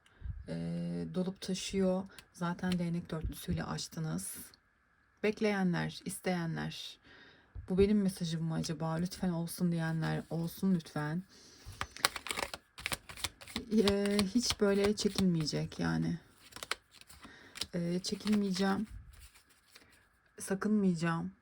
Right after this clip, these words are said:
Çekinmekten kastım oydu. Sakınmayacağım. Böyle bu kadar hesabını yapmayacağım. Yani vereceğim, ben senin önüne koyacağım ne istiyorsan. Bakar mısınız? Ben burada biraz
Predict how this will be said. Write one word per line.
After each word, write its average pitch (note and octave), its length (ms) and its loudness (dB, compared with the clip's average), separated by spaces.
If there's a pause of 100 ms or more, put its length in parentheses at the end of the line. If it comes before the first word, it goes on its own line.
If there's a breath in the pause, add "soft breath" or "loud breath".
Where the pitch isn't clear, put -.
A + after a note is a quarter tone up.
Çekinmekten E3 640 -6
kastım E3 420 -6
oydu. D#3+ 420 -4 (320 soft breath)
Sakınmayacağım. F#3 960 2
Böyle F#3 360 2 (280)
bu F#3+ 120 -2
kadar F#3+ 280 2
hesabını F#3+ 520 4
yapmayacağım. F3+ 760 4 (920 loud breath)
Yani F3+ 280 2
vereceğim, G3 420 2
ben F#3 100 2
senin F#3+ 280 0
önüne F#3+ 300 4
koyacağım G3 600 0
ne G3 100 2
istiyorsan. E3 800 -4
Bakar A3+ 280 0
mısınız? F3 680 -2 (160)
Ben G#3 220 4
burada A3 220 4
biraz A#3 280 2